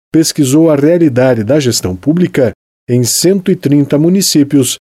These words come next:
de todas as regiões paranaenses. O resultado foram auditorias em nove municípios, nas áreas da gestão do lixo urbano,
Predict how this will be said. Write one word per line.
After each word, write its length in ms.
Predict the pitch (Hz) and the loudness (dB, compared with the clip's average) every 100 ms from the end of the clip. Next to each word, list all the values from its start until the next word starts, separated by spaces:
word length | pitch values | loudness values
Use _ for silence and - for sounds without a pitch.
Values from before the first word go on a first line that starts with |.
| _ - | _ -2
de 140 | 127 | -2
todas 480 | 123 170 180 170 156 | 0 0 2 2 2
as 140 | 147 | 0
regiões 540 | 143 175 139 107 98 - | 2 0 2 0 0 -4
paranaenses. 920 | 104 98 101 104 123 120 - - - _ _ _ _ _ _ - | -2 -2 0 0 0 0 -4 -6 -8 _ _ _ _ _ _ -12
O 60 | 85 | -6
resultado 640 | 95 104 - 139 160 131 - _ _ - | -2 -2 0 0 2 0 -2 _ _ -2
foram 180 | 147 151 | 0 2
auditorias 580 | 147 147 147 156 147 | 0 0 2 2 2
em 60 | 147 | 0
nove 360 | 143 123 101 104 | 2 0 0 0
municípios, 800 | 123 175 - 180 180 147 - - _ _ - | 0 0 0 -2 0 -2 -2 -12 _ _ -4
nas 180 | 131 127 | -2 0
áreas 260 | 147 147 123 | 2 0 0
da 120 | 127 | 0
gestão 380 | 151 147 127 123 | 0 0 -2 0
do 120 | 123 | 0
lixo 340 | 117 104 - | 0 0 0
urbano, 500 | 160 139 151 156 123 | 0 2 0 2 0